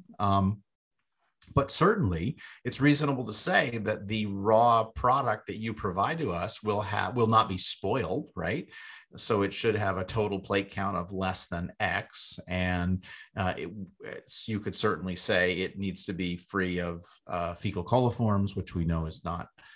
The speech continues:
uh, not a great term, right? Uh, actually, there's a wonderful, um, speaking, we gotta a-, add our, uh, Canadian, uh, Canadian content here to this episode. Do you know, uh, Mike Brodsky?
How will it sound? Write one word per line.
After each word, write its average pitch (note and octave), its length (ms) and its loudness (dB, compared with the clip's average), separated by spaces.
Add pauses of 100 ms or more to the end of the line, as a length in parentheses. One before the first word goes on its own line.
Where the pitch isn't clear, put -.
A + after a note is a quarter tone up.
(280)
uh, - 340 -8
not F2 240 -2
a E2 40 -6
great E2 440 -4 (100)
term, A2 560 2
right? F2 360 -2 (340)
Uh, F2+ 180 -2
actually, D3+ 200 0
there's F#3+ 120 0
a F3 40 2
wonderful, D#3 640 -2
um, F#2+ 240 0
speaking, G#2+ 500 -8
we A2+ 100 -2
gotta G#2+ 280 2
a-, - 320 -10
add G#2 220 4
our, F2+ 280 2
uh, F2 120 -2
Canadian, F2 640 -6 (460)
uh, E2 120 -4
Canadian F#2 500 0
content F#2+ 440 -2
here F2 200 -4
to D#2 100 -12
this E2 180 -6
episode. E2+ 540 -4
Do G2 80 -4
you G3+ 240 -4
know, A#3+ 460 -2
uh, C#3+ 460 0
Mike D3+ 220 -4
Brodsky? E3 540 -2